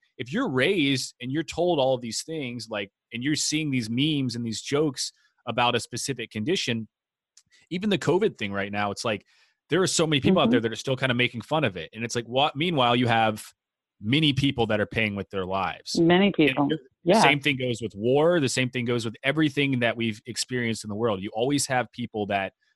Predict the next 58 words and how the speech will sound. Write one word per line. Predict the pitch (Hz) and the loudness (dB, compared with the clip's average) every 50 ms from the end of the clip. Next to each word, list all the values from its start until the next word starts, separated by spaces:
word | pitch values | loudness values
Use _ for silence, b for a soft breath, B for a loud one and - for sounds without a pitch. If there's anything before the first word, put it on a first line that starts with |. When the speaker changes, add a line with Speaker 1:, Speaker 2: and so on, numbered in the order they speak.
| _ _ - | _ _ -6
Speaker 1:
are | 107 101 | -6 -4
like, | 98 101 98 92 92 92 - - - _ _ _ _ _ _ _ _ - | -2 -2 -2 -2 -2 -4 -8 -16 -20 _ _ _ _ _ _ _ _ -2
"This | 127 143 147 - | 0 0 0 0
is | - 110 101 | -2 -6 -6
bullshit. | 101 - 120 120 120 123 117 - - 123 123 117 117 117 110 | -6 -4 -4 -2 -2 -2 -2 -2 0 0 2 2 2 0 0
Like, | 110 107 107 - - | -2 -4 -4 -4 -2
let's | 135 131 127 - - | -4 -2 -2 -2 0
laugh | 131 123 123 127 123 - | 2 2 4 4 2 2
at | 123 113 | 0 2
all | 110 110 | 2 2
these | 110 107 104 - | 0 -2 -4 -6
people | - 117 107 110 | -8 -6 -2 -2
that | 107 104 | -2 -2
are | 101 | -2
dealing | 98 92 107 107 104 101 | -4 -6 -8 -8 -6 -8
with | 98 | -10
this | - 101 92 | -10 -12 -14
because | - - - 107 101 | -14 -12 -12 -12 -10
it's | 95 92 90 | -10 -12 -12
not | 98 92 90 _ - | -12 -14 -14 _ -8
us." | 104 104 95 85 - - - - _ b b b b b b | -6 -6 -6 -4 -4 -6 -6 -6 _ b b b b b b
And | - | -4
it | 170 135 | -2 2
comes | - 147 151 131 | 2 0 2 2
down | - 127 123 127 127 123 | 2 4 4 4 2 0
to | - 120 | 0 0
that, | 113 107 - | 0 0 0
like, | 107 101 - _ _ | -4 -10 -12 _ _
why | 101 104 110 120 127 127 | -4 0 2 4 4 4
are | 127 120 | 4 2
we | 113 117 113 107 | 0 -2 -2 0
not | 110 107 107 104 104 | 0 2 0 0 -2
more | 101 101 101 98 95 98 98 _ _ _ - | -6 -4 -2 -2 -2 -4 -6 _ _ _ -20
cl-, | - - - - - | -20 -16 -14 -8 -4
like, | 123 120 - | -4 -2 0
why | - 131 151 | 2 2 4
are | 160 | 4
we | 160 151 | 4 4
not | 135 123 113 - | 4 2 0 -2
closer? | - - 107 95 90 - - 87 | -6 -8 -8 -6 -6 -8 -8 -4
Why | 92 107 | -2 0
are | 120 123 | 0 2
we | 123 120 | 0 0
not, | 117 113 110 - _ _ _ _ _ - | 0 -2 -4 -4 _ _ _ _ _ -10
not | 120 107 107 - | -8 -8 -8 -8
more | 104 101 101 98 95 90 - _ _ _ _ _ _ _ _ - | -10 -10 -8 -8 -8 -8 -10 _ _ _ _ _ _ _ _ -6
Speaker 2:
Well, | - 226 233 | -2 -2 0
it's | 220 | 4
Speaker 1:
tuned | - 262 247 | 6 6 6
Speaker 2:
also | 220 226 | 6 6
a | 202 | 6
Speaker 1:
into | 175 190 | 6 4
Speaker 2:
defense | 170 - - 180 180 220 - - | 4 4 2 2 2 2 0 2
Speaker 1:
ourselves | 151 135 - - | 0 2 2 0
and | 139 | 0
Speaker 2:
mechanism. | 135 131 131 - 143 139 139 139 151 | 0 0 0 0 0 2 2 0 -2
Speaker 1:
love? | 156 156 80 - _ _ _ _ _ _ _ _ _ _ _ - | -2 -6 -14 -20 _ _ _ _ _ _ _ _ _ _ _ -4
Right. | 107 139 131 82 73 _ | -2 -2 0 -2 -4 _